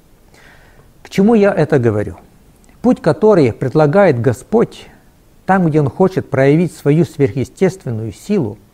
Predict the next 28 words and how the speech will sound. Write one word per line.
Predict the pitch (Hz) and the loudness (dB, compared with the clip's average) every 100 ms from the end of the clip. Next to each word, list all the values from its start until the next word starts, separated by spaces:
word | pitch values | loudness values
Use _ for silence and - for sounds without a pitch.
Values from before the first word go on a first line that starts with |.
| _ _ _ _ _ | _ _ _ _ _
часто | - 165 - 147 | -2 -2 0 -2
не | 127 | 0
выглядит | 120 120 113 113 | 0 0 -2 -6
разумным. | 113 104 101 107 107 - _ _ - | -6 -8 -8 -14 -18 -20 _ _ -10
Здесь | 117 165 | -2 -2
нужна | 156 135 113 127 | 0 -4 -4 -4
вера. | 98 104 95 - _ _ _ _ _ _ - | -2 -4 -6 -12 _ _ _ _ _ _ -2
Человеческие | 147 185 240 - 143 - | 2 4 2 0 -4 -4
пути, | 117 123 - 117 | -6 -6 -4 -4
они | 143 190 | 0 0
логичны, | 160 104 90 - 107 95 | 0 -2 -10 -12 -14 -10
здравы. | 107 98 104 92 101 _ _ - | -8 -4 -6 -6 -18 _ _ -8
Божьи | 120 170 139 | -2 -2 -2
пути | 113 120 - 110 - _ _ _ _ _ _ _ _ - | -8 -10 -12 -18 -18 _ _ _ _ _ _ _ _ -6
логике | 127 165 143 117 123 | 0 2 2 -2 -4
порой | 117 113 | -4 -2
не | 110 | -4
поддаются. | 104 104 90 - - _ _ _ - | -6 -8 -8 -12 -18 _ _ _ -12
Нужна | 117 101 131 | -10 -6 -4
вера. | 95 85 - _ _ _ _ _ _ _ _ _ | -4 -8 -12 _ _ _ _ _ _ _ _ _
И | - | -2
Бог | 139 214 - | 0 0 2
часто | 226 185 170 | 0 0 -4
именно | 160 190 190 175 | 0 0 2 0
так | - 190 180 | 0 -2 -2
и | 160 | -8
строит | - 180 202 151 | -4 2 2 2
ситуацию, | - 127 151 190 208 - 107 | -2 -4 0 0 -2 -8 -10